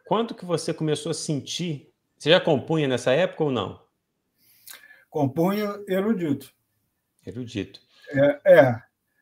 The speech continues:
Speaker 2: A minha primeira peça que eu lembro, de, assim, de, de composição, porque aí desde novo, eu, desde mais cedo, desde que eu aprendi, eu já tinha sessenta,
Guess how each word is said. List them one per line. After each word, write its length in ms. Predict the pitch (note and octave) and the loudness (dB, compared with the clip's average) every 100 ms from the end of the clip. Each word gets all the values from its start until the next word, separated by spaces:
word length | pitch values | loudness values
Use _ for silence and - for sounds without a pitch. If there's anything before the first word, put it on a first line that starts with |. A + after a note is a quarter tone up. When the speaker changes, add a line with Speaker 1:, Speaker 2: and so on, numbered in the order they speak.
| _ _ - | _ _ -8
Speaker 2:
A 120 | C#3 D3 | -4 -2
minha 220 | D#3+ D#3+ | 0 -2
primeira 460 | G3+ G3 G3+ G3+ E3+ | -2 -4 2 4 4
peça 340 | E3+ D3+ B2 | 2 2 0
que 80 | C#3 | -2
eu 60 | E3 | -2
lembro, 420 | F3 G#3 F#3 A#2+ | -2 -2 -2 -4
de, 280 | C3+ B2+ C3+ | -4 -2 0
assim, 420 | B2+ - C3 A#2 | 0 0 0 0
de, 220 | - - | -6 -20
de 100 | - | -20
composição, 680 | - B2 A#2 C3+ - - C#3+ | -8 -6 0 0 0 -2 -2
porque 220 | B2 A#2+ | -2 0
aí 140 | G3 G3 | 2 2
desde 340 | B3 D4 A#3 | 2 0 -2
novo, 400 | G#3 G#3 G#3+ F#3 | 0 2 2 2
eu, 320 | E3 D#3 D3 C#3 | -4 -4 -8 -10
desde 320 | D#3+ G3 F3+ | -8 -6 -4
mais 300 | F3+ F#3 C3 | 0 0 0
cedo, 320 | - F#3 C#3 | -2 -4 -4
desde 380 | A2 C#3 D#3+ B2 | -4 -6 -4 -8
que 380 | - _ - D3+ | -12 _ -8 0
eu 40 | |
aprendi, 640 | C#3 C#3 C3+ A2+ D3 F#3+ F#3+ | 0 2 0 0 -2 -6 -4
eu 60 | |
já 160 | D3+ B2 | -4 -6
tinha 340 | A2 A#2 G2 | -4 -6 -6
sessenta, 720 | - B2+ A#2 - C#3+ B2 A2+ | -12 -12 -10 -4 -4 -4 -6